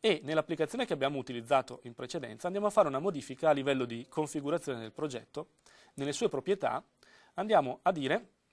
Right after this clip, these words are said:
che a livello di intera app Contoso Cookbook,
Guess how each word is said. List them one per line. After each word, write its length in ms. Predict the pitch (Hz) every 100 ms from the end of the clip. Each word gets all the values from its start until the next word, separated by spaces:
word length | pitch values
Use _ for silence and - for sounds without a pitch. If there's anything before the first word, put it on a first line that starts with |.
| _
che 300 | - 160 - _ _ _ _ _ _ _ _ - _ _ _ _ _ _ _
a 100 | 117
livello 320 | 120 156 175
di 140 | 131
intera 420 | 127 127 156 143 - _ _ -
app 320 | 131 - 135 -
Contoso 400 | 131 123 139 131
Cookbook, 640 | 139 143 123 - 165